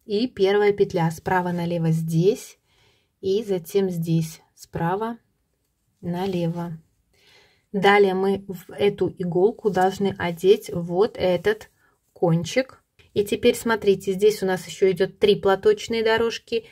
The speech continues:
Вот нитью розового цвета мы сшиваем эти три платочные дорожки.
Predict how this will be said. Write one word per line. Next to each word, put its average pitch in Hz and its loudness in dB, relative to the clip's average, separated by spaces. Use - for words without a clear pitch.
Вот 185 -2
нитью 202 2
розового 180 0
цвета 196 -4
мы 208 0
сшиваем 220 -4
эти 185 -4
три 196 -2
платочные 175 -4
дорожки. 175 -4